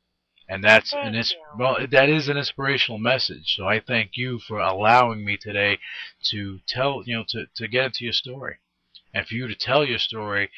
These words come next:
Speaker 1: to our listeners, because you did send an inspirational message that a woman is running a, a, a potentially major organization in a male-dominated, do-, dominated industry, and it's just gonna continue to go on and on, and you,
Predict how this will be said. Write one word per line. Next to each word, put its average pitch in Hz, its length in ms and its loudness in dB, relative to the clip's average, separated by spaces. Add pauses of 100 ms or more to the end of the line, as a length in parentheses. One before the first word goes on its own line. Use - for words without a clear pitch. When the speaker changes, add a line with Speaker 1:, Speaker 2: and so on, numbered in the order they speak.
(280)
Speaker 1:
to 113 100 -6
our 98 140 -2
listeners, - 640 -2 (360)
because 104 540 -4
you 123 340 -6
did 127 280 0
send 110 340 -2
an 107 80 -6
inspirational 110 540 -2
message 98 600 -4
that 98 220 0 (160)
a 107 60 -8 (100)
woman 110 420 -2 (600)
is 95 140 -10
running 107 360 0
a, 98 40 0 (320)
a, 98 520 -6
a - 120 0
potentially 107 840 -2 (240)
major 113 420 4
organization 107 960 0 (380)
in 95 60 -4
a 95 40 -6
male-dominated, 101 880 2
do-, 104 260 4
dominated 104 500 4
industry, 98 580 -2 (400)
and 98 440 8
it's - 180 -6
just 104 500 -2
gonna 92 220 -10
continue 98 440 -12
to 90 80 -12
go 90 180 -8
on 95 200 -2
and 92 100 -6
on, 95 240 0
and 87 320 -8
you, 95 140 -12